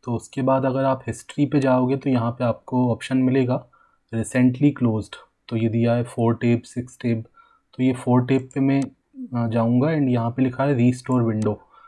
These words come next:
तो रीस्टोर विंडो पे क्लिक किया तो ये सारे टैब आ गए। तो ये तरीका भी है और आप शॉर्टकट भी यूज़ कर सकते हो Control Shift and T। ओके, similarly Edge में भी अगर मैं ओपन करूँगा तो वहाँ पे भी ये वर्क कर रहा है।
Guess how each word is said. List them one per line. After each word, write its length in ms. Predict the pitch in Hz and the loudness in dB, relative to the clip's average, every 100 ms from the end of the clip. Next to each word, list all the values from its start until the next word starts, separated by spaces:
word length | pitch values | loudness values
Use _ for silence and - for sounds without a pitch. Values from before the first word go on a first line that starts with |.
| - _ | -20 _
तो 100 | 123 | -2
रीस्टोर 480 | 117 123 127 147 143 | 2 2 2 2 4
विंडो 280 | 135 135 135 | 4 2 0
पे 120 | 143 | 0
क्लिक 240 | 143 131 - | -2 -2 -4
किया 160 | 143 | -4
तो 120 | 143 156 | 0 0
ये 120 | 147 | 0
सारे 320 | - 117 117 | 0 -2 0
टैब 260 | 123 123 107 | 0 0 0
आ 120 | 98 | -4
गए। 200 | 101 104 - _ _ _ | -6 -10 -16 _ _ _
तो 80 | - | -4
ये 160 | 113 127 | 0 2
तरीका 360 | 143 147 147 | 2 2 2
भी 140 | 147 160 | 0 2
है 240 | 147 180 _ 120 | 0 -2 _ -4
और 120 | 113 | -2
आप 140 | 110 | -2
शॉर्टकट 420 | - 117 113 139 | -4 -4 -4 -4
भी 160 | 131 135 | 2 4
यूज़ 200 | 135 131 | 2 0
कर 140 | 139 | -4
सकते 360 | 127 127 - 139 | -4 -6 -6 -4
हो 140 | 165 - | -4 -2
Control 420 | 113 113 127 135 196 - _ _ _ - | -2 0 0 0 -2 -8 _ _ _ -12
Shift 520 | - 147 147 - 123 | -4 -2 -2 -4 -2
and 200 | 117 160 - _ _ 123 | 0 -2 -6 _ _ -2
T। 120 | 101 - _ _ _ - | -2 -6 _ _ _ -12
ओके, 340 | 110 - - _ _ _ - | -12 -14 -20 _ _ _ -4
similarly 480 | 123 127 127 123 160 202 - | 2 4 4 2 0 -2 0
Edge 200 | 127 127 127 | 4 4 4
में 140 | 135 | 2
भी 100 | 135 | 2
अगर 200 | 127 131 | 2 2
मैं 140 | 135 | 2
ओपन 240 | 127 127 135 | 0 2 0
करूँगा 380 | 131 127 131 160 | 2 2 2 0
तो 120 | 139 | 0
वहाँ 200 | 117 113 | 0 -2
पे 160 | - | -4
भी 180 | 120 120 | -2 0
ये 140 | 156 - _ _ _ - | 0 -4 _ _ _ -2
वर्क 240 | 110 104 - | -2 -2 -4
कर 140 | 104 | -4
रहा 160 | 98 101 | -4 -6
है। 120 | 98 | -8